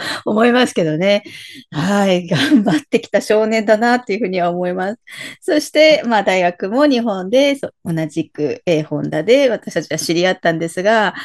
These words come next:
はい。こうやって秋人さんのティーシーケーストーリーを見ますと、まあ、ほとんど海外で生活、つまり育ってきたわけですが、今振り返ると移動が自分の人生にもたらした影響が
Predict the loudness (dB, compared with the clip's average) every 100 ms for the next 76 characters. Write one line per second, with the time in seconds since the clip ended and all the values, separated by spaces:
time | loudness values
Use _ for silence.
0 | -16 -16 -6 0 2 2 -2 0 2 2
1 | 0 0 0 -2 -4 -2 -4 -6 -8 -6
2 | -8 -4 -4 -2 -2 -2 -2 -2 -2 -2
3 | 0 0 -2 -2 -2 -2 -6 -8 -8 -8
4 | _ -6 2 2 2 -2 -8 -4 -4 -4
5 | -6 -2 -2 -2 -6 -8 -8 -14 -12 -8
6 | -8 -8 -12 -2 -2 -2 -12 -14 -6 -6
7 | -6 _ _ _ _ _ -12 -8 -8 -10
8 | -8 -8 -8 _ _ _ 0 2 2 0
9 | -4 -4 -2 -2 -4 0 0 2 0 0
10 | 0 0 -2 -4 -2 0 0 2 2 4
11 | 0 0 -4 -2 0 0 -2 -4 0 0
12 | 0 -2 -2